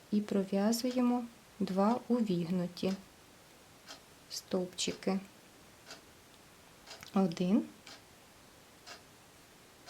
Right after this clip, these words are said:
і ще один.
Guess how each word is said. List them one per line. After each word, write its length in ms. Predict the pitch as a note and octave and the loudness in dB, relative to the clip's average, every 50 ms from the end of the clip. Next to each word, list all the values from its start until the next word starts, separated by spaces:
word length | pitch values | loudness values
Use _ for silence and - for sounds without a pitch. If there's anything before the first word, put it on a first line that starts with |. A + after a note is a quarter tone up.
| - - - - - - - - - - - - | -20 -20 -20 -20 -20 -20 -20 -20 -20 -20 -6 -2
і 220 | G3+ G#3 A#3 D4 D#4+ - - - - - - - - - - - - - - - - - - - - - - - - - - - - - - - - - - - - - - - - - - - - - - - - - - - - - - - - - | 2 2 2 2 0 -4 -12 -18 -20 -20 -20 -20 -20 -20 -20 -20 -20 -20 -20 -20 -20 -20 -20 -20 -20 -20 -20 -20 -20 -20 -20 -20 -20 -20 -20 -20 -20 -20 -20 -20 -20 -20 -20 -20 -20 -20 -20 -20 -20 -20 -20 -20 -20 -20 -20 -20 -20 -20 -20 -20 -18 -12
ще 280 | - - - - G3+ | -12 -12 -8 -6 -6
один. 640 | F#3+ F#3 F3+ F3+ F3+ F3+ F#3 - F#3+ F#3+ G3 G3 F#3+ | -4 -4 -4 -4 -6 -6 -2 0 0 2 2 0 -2